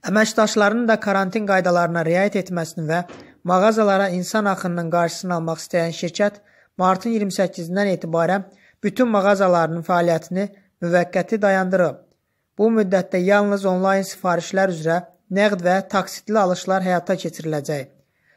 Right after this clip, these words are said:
Müştərilərə məhsulların çatdırılması yüksək dezinfeksiya tələblərinə uyğun olaraq təşkil ediləcək. İrşad Electronics ölkə üzrə otuzdan artıq mağazaya malik mobil telefon,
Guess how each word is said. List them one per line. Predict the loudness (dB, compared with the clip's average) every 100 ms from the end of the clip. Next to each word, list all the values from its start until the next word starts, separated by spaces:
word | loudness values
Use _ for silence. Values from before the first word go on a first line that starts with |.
| _ -6
Müştərilərə | -4 0 0 2 0 0 -2 -6 _ _ -2
məhsulların | -2 0 0 2 2 0
çatdırılması | -2 0 -2 0 -2 -2 -2 -4 -4 _ -6
yüksək | -4 -2 0 2
dezinfeksiya | 0 -2 -2 -2 -2 -2 0
tələblərinə | 2 2 2 2 0 -2 -2
uyğun | -2 -2 -2
olaraq | 0 0 -2 -6 _ _
təşkil | -2 -2 -2 -4
ediləcək. | -2 -4 -6 -8 -10 _ _ _ _
İrşad | -6 -4 0 0 0
Electronics | -2 -2 -2 0 -2 -6 -12 _ _ -2
ölkə | -2 2 2
üzrə | 4 2 0 -2 -14 _
otuzdan | -2 0 0 0 2
artıq | 2 0 -4
mağazaya | -2 -2 0 0 0 0
malik | -2 -2 -2 -4 -8 -18 -14 -2
mobil | 2 4 2
telefon, | 2 -2 -2 -4 -4